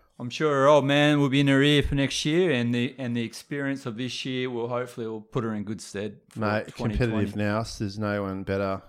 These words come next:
Speaker 2: than old mate Dave McCauley. And, um, Dave, if you're listening to this, we, uh, we did say that we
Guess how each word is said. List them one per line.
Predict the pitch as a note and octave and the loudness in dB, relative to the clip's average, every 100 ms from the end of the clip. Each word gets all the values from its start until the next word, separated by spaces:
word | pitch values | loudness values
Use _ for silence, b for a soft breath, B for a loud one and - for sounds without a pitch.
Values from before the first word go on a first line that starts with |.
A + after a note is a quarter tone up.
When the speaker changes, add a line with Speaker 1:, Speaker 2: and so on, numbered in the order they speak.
| b b - | b b -12
Speaker 2:
than | G2 G2 F#2+ G2+ - | -8 -6 -6 -8 -8
old | F#2+ F#2+ F#2+ | -6 -4 -4
mate | G2 F#2+ - - | -6 -8 -10 -6
Dave | F#2+ F#2 | -4 -6
McCauley. | F#2 - F#2+ F#2+ F#2 - | -10 -8 -6 -4 -4 -6
And, | F#2 F#2+ F#2+ | -8 -8 -6
um, | G2 F#2+ F#2+ F#2+ - _ _ _ | -6 -4 -6 -10 -14 _ _ _
Dave, | - G2+ A2+ A2 - - G#2 | 0 2 2 0 -8 -14 -10
if | - | -4
you're | G#2 | -2
listening | G2 - G2+ | -2 -4 -8
to | G#2+ | -6
this, | B2+ - - - - - | -6 -8 -14 -20 -20 -10
we, | G#2 G2+ G2+ | -4 0 2
uh, | G2+ G2+ F#2+ F#2 | 2 2 0 -2
we | G#2 | -6
did | G#2 A2+ F#2+ | -6 -6 -6
say | - F2+ | -4 -4
that | F#2 | -4
we | F#2 | -6